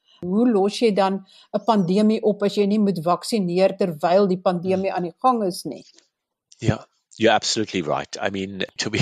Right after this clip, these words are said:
Speaker 2: <laughs> honest, I personally volunteered, uh, for one of the, the vaccine studies that were taking place here in South Africa last year already.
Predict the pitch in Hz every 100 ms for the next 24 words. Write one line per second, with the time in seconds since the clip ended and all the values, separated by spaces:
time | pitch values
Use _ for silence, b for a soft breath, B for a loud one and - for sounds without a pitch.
0 | - 110 113 117 - 107 - 131 131 123
1 | 107 87 101 107 104 - 127 131 127 B
2 | B B B - 92 95 - 110 104 101
3 | 92 - 90 90 92 95 92 95 - 127
4 | 113 - - 135 127 117 110 107 - 110
5 | 117 110 98 95 110 95 92 92 92 117
6 | - 101 98 B B B 101 143 - 131
7 | 110 87 85 101 120 135